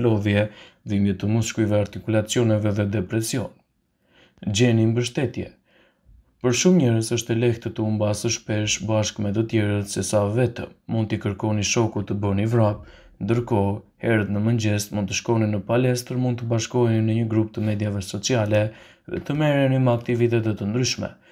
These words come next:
në mënyrë që pesha juaj dhe aktivitetet të ndihmojnë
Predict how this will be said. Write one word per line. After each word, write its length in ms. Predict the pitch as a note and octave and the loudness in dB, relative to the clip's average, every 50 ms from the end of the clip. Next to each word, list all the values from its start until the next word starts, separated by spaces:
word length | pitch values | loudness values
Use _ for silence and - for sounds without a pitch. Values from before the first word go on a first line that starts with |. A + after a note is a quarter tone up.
| - _ _ _ | -20 _ _ _
në 120 | - F#2 G2 | -4 -2 0
mënyrë 400 | G2+ G2+ G2+ A2 A2+ B2+ B2 A#2+ | 2 2 4 4 2 2 0 0
që 140 | - B2 A#2 | -2 -4 -2
pesha 300 | - A#2 A2+ - - A2+ | -2 0 0 0 0 0
juaj 400 | A2 G#2+ G#2+ G2+ G2+ G2+ G2+ G2+ G2 | 0 0 0 0 0 0 0 0 0
dhe 140 | G2+ G#2 G2+ | 0 0 0
aktivitetet 800 | G2 - A2 G#2+ A2 A2 - G#2+ G2+ F#2+ - G#2 G2+ G2 G2+ - | 0 -2 -4 -2 -2 -4 -4 -4 -6 -4 -4 -4 -4 -4 -6 -8
të 140 | - - A2+ | -6 -4 -2
ndihmojnë 580 | A2+ A#2 A2+ - G2+ G2 F#2+ F#2+ F#2+ G2 G2 | -2 -2 -2 -2 -4 -2 0 2 2 2 2